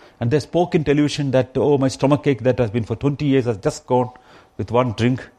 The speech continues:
And my uncle who was ill for a long time now is now walking." Uh,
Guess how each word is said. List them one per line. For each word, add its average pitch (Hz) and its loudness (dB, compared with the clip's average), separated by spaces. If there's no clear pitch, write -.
And 107 -4
my 120 2
uncle 131 2
who 113 -2
was 113 2
ill 139 2
for 127 2
a 123 4
long 120 2
time 117 0
now 110 0
is - -6
now 104 0
walking." 123 -2
Uh, 151 2